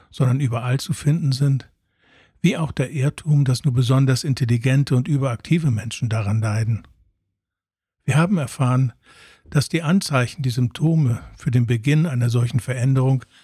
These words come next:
sehr unspezifisch sind und sich weit überschneiden mit den Hinweisen auf eine Depression. Vielmehr war es eher allgemeine Veränderungen wie Müdigkeit, Arbeitsunlust, Energieabbau oder sozialer Rückzug.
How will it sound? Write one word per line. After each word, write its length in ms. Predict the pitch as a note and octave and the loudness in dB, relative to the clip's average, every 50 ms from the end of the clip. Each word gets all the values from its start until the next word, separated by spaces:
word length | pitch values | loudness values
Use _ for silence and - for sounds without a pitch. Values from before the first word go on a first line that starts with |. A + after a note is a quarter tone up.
| _ _ _ _ _ _ | _ _ _ _ _ _
sehr 240 | - - - C#3 D3+ | -8 -4 -4 -2 0
unspezifisch 840 | G3+ F#3 F3+ - - - C3+ - - - B2+ G#2+ - B2+ B2 - - | 2 0 0 0 -2 -4 -4 -4 -4 -4 -6 -4 -4 -4 -4 -2 0
sind 280 | B2+ C3+ D3+ D#3+ - | 2 2 2 2 0
und 180 | - D3+ C3+ - | 0 -2 -2 -2
sich 260 | - B2 - - - _ _ | -2 -4 -6 -6 -10 _ _
weit 280 | - A#2 C#3 D#3+ - - | -2 0 0 0 0 -2
überschneiden 680 | C3 C3 A2+ - - - B2+ B2 B2+ B2 A#2 A2 G2 - _ _ _ _ _ _ _ _ _ _ _ | -2 -2 -2 -2 -2 0 0 2 2 2 2 0 0 -4 _ _ _ _ _ _ _ _ _ _ _
mit 120 | - C3+ - | -4 0 0
den 120 | C#3 G#2+ | 2 4
Hinweisen 440 | A#2 C3+ C3 B2 A#2+ A#2+ B2 B2 B2 | 4 4 4 4 4 2 4 2 2
auf 120 | A#2 - | 0 0
eine 160 | C3+ B2 A2 | 0 -2 0
Depression. 720 | A2+ A#2+ A#2 - - A#2+ A2 - - - C#3 A#2 A2+ - - - - _ _ _ _ _ _ _ _ _ _ _ _ _ _ _ _ _ | 0 2 2 2 0 0 -2 -4 -4 -4 -4 -4 -4 -6 -12 -20 -20 _ _ _ _ _ _ _ _ _ _ _ _ _ _ _ _ _
Vielmehr 340 | - - D#3+ E3 E3+ D3+ B2 | 0 2 4 4 4 2 2
war 180 | C3+ C3+ C3 B2+ | 0 0 2 0
es 140 | B2 - - | 0 -2 -4
eher 220 | - C#3+ C#3+ B2+ | -4 -2 -2 -2
allgemeine 540 | C#3+ C3+ B2+ B2+ A#2 B2 C#3 D3+ F3+ F3 D3+ | -2 0 0 0 2 2 4 4 4 4 4
Veränderungen 800 | - - C3 B2 B2+ A#2 B2 A#2 B2 B2 C#3 D3 D3+ D3 C3+ A#2 | 2 0 -2 -2 0 0 0 0 0 0 0 2 2 2 0 0
wie 260 | - C3+ B2 A#2+ - - - | 0 0 0 0 -2 -4 -4
Müdigkeit, 840 | - B2+ B2+ C3 C3 C#3 C3 - - - D#3 C#3 C3 B2+ - - - - | -2 0 0 0 0 -2 -4 -6 -6 -4 -2 -2 -2 -2 -4 -8 -12 -6
Arbeitsunlust, 1040 | C3 B2 B2 A#2+ C3+ B2+ A#2+ - - - C3 B2+ B2+ B2 C3 A#2+ - - - - - _ _ _ _ _ _ _ _ _ _ _ | -4 -2 0 2 0 0 -2 -2 -2 2 2 4 4 4 2 0 -2 -4 -10 -18 -20 _ _ _ _ _ _ _ _ _ _ _
Energieabbau 880 | D3+ C3+ C3+ B2+ A#2 - - F#3+ A#3 - C3 - - - C3 C3 C3+ D#3+ | 2 4 4 4 2 0 0 0 0 0 -2 -2 -2 0 0 0 0 0
oder 220 | - B2+ - C3 | -2 0 0 2
sozialer 480 | A#2 B2+ A#2 - B2 B2 B2 A#2 A2+ C3 | 2 0 0 0 -2 0 0 0 0 0
Rückzug. 520 | C3 - - - - - A#2 - - - | -2 -4 -6 -8 -8 -8 -8 -8 -10 -16